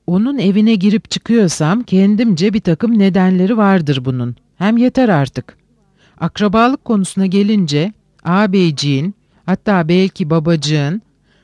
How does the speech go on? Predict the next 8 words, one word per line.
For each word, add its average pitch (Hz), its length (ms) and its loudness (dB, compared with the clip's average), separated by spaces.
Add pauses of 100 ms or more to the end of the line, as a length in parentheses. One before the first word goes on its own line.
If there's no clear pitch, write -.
(220)
onu 196 380 0
benden 214 440 0
çok 233 240 -8
senin 220 280 -2
akraban 165 500 -2
yapacaklar, 156 760 -4
başına 170 340 0
saracaklar. 147 760 -4